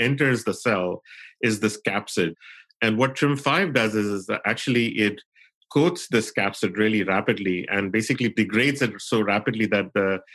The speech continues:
genome that is inside the shell is not able to actually undergo its proper life cycle, and it's basically arrested in its tracks.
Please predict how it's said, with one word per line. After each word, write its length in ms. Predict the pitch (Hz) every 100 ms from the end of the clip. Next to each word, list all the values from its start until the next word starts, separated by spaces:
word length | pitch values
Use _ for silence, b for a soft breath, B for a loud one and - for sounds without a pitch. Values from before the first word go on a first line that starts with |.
| B B _ 110
genome 480 | 95 123 143 135 117
that 180 | 104 104
is 160 | 101 -
inside 600 | 135 160 - 113 95 92
the 320 | 95 92 90
shell 440 | - - 113 92 90
is 180 | 101 95
not 260 | 107 120
able 240 | 113 107 110
to 100 | 104
actually 280 | 95 -
undergo 600 | 98 98 98 101 95 90 B B B
its 160 | 107 104
proper 320 | - 101 113
life 240 | 95 92 95
cycle, 360 | 90 82 87
and 80 | 92
it's 120 | 90
basically 440 | - 113 120 117 104
arrested 500 | 98 104 - 104 90
in 140 | 92
its 200 | 85 -
tracks. 520 | - 95 82 - -